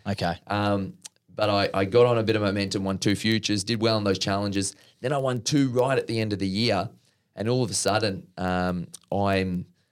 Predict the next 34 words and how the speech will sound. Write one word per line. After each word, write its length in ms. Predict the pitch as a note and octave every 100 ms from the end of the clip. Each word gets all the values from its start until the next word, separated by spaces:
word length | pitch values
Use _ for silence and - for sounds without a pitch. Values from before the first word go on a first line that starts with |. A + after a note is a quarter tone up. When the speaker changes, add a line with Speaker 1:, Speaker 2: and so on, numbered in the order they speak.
| _ _ -
Speaker 2:
back 220 | G#2 -
to 100 | G#2+
where 120 | G2+
I 40 | F#2+
was 240 | F#2+ F#2
before. 300 | D#2 - G2+
I'm 80 | F#2+
about 280 | F2 G#2+ -
one 140 | G2+
thirty 340 | G2 G2+ G#2
in 120 | G#2+ F#2+
the 80 |
world. 480 | F2+ G#2+ A2 G2 - - -
And, 540 | F#2+ G2 G2 F#2+ E2+ - _ _ _ _
you 180 | _ A1+
know, 140 | G#2 G2
I've 240 | F#2 -
kind 240 | A2 G2+
of 80 | F#2+
exploded 640 | G2 - - G2 G#2 G2+ F2+
back. 320 | G2 B2 A#2+
I 60 |
got 160 | F#2+ F#2+
nominated, 680 | G2+ G2+ G#2 G2+ G2 F#2 - - - _ _
um, 460 | F#2+ G2 F#2+ F#2+ - - D2 C#2+ - -
for 500 | - A2 G2+ G2 F#2+ - - _
one 180 | G2+ G2+
of 40 |
the 60 | F#2+
comeback 460 | F#2 G#2 G2+ F#2+ -
players 320 | G2 G2 F#2+
of 60 |
the 80 | F#2
year. 340 | F#2 G#2+ G#2